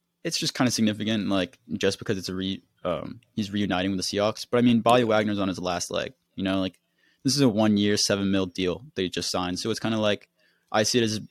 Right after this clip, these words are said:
it being final deal, final year with the team and retiring as his team, with the team that he came in on. You know, like, I could see him retiring after this year, especially if he plays well. He's getting old. I don't,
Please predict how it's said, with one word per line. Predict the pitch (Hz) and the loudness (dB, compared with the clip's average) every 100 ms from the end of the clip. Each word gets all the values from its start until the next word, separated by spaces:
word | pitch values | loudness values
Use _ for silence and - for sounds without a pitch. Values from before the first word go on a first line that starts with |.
| - - _ | -16 -18 _
it | 107 - | -4 0
being | 107 101 101 117 _ _ _ _ - | 0 0 -2 -6 _ _ _ _ -6
final | - 110 117 | 2 2 2
deal, | 101 107 104 101 101 - | 0 -2 0 0 -2 -4
final | 113 117 113 | 0 2 2
year | 107 104 101 95 - | 0 2 2 0 -4
with | 104 | -4
the | 101 | -2
team | 107 98 98 110 - | 0 0 0 -4 -6
and | 95 92 90 | -4 -4 -4
retiring | 98 104 98 92 | -2 0 2 0
as | 87 | -4
his | 90 - | -6 -4
team, | 101 92 90 - - 78 | -4 -4 -6 -14 -14 -8
with | 98 | -6
the | |
team | 90 98 90 | -4 -4 -2
that | |
he | 90 | -4
came | 85 85 82 | -6 -8 -6
in | 78 | -8
on. | 69 - - | -10 -14 -10
You | 98 | -4
know, | 98 101 | -4 -2
like, | 92 - _ _ _ _ _ _ _ - | -4 -6 _ _ _ _ _ _ _ -4
I | 123 | 0
could | 127 | 2
see | 131 | 2
him | 120 | 2
retiring | 107 - 113 113 | 2 0 0 0
after | 104 107 | -2 -4
this | 101 | -4
year, | 104 | -4
especially | - 123 110 | -4 -6 -6
if | 104 | -8
he | 90 | -4
plays | 101 98 - | -2 -2 -2
well. | 92 92 101 _ _ _ _ _ | -2 -2 -4 _ _ _ _ _
He's | 113 107 | -10 0
getting | 123 110 | 2 2
old. | 82 95 101 101 | 2 2 0 -2
I | |
don't, | 107 107 | -2 -2